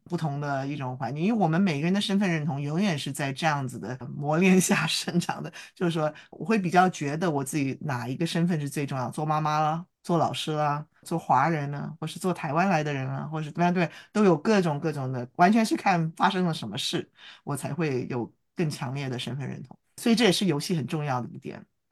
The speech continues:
最后一点，你刚刚讲到这个平行宇宙，就是说，对，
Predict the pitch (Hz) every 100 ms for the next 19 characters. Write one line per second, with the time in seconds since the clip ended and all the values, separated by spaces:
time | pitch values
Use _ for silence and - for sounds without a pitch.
0 | - 233 240 196 160 - - 196 233 240
1 | 160 165 185 190 165 165 185 214 208 156
2 | 135 143 190 180 175 170 165